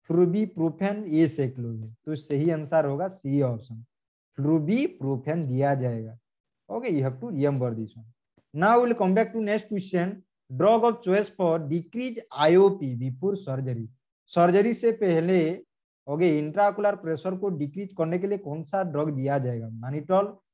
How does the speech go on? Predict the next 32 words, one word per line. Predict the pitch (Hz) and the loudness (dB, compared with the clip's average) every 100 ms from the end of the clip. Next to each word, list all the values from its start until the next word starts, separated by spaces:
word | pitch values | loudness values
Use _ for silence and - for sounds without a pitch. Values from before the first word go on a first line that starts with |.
| _ _ - | _ _ -2
टॉपिकल | 156 202 190 185 | -2 0 2 4
एंटीहिस्टामिन, | 151 147 185 180 185 196 190 202 220 - _ _ - | 4 2 0 0 0 -4 -4 -6 -8 -16 _ _ -2
flurbiprofen, | 160 175 202 214 196 190 202 208 | 2 4 2 0 0 0 -2 -2
acyclovir। | 156 151 143 127 127 117 110 117 - | 0 0 -2 -4 -4 -10 -8 -12 -8
तो | 156 | -6
सही | 147 156 151 | -2 0 2
आंसर | 180 175 175 165 | 2 0 0 0
होगा | 147 147 233 - _ _ _ _ _ | 0 2 0 -2 _ _ _ _ _
ये | 131 147 151 | -2 2 2
ऑप्शन, | 135 120 123 117 117 135 | 0 -2 -8 -14 -16 -18
इसको | - 170 | -6 -2
जरूर | 139 160 240 | 0 0 -2
याद | 170 139 143 131 | -2 0 0 0
रखिए। | 120 107 110 117 _ _ _ - | -4 -8 -16 -20 _ _ _ -6
Now | 151 220 | 2 4
we'll | 247 247 233 | 6 4 2
come | 190 | 2
back | 208 226 | 2 0
to | 240 | -2
next | 220 214 220 | 0 -2 -2
question, | 220 185 220 190 165 185 - _ _ | -6 -4 -2 0 0 -4 -12 _ _
drug | 131 180 233 233 | 0 4 4 4
of | 233 | 0
choice | - 185 208 | 0 0 0
for | 190 220 175 | -2 -2 -2
decrease, | 160 175 - 220 233 185 127 - _ _ _ _ - | -2 -4 -4 0 4 4 0 -6 _ _ _ _ -2
क्या | 185 | 0
करना | 190 214 214 | 0 0 0
है? | 220 208 | 0 0
डिक्रीज | 160 180 185 247 233 | -2 -2 -4 -8 -4
करना | 175 135 120 | -6 -4 -6
है। | 113 117 | -10 -14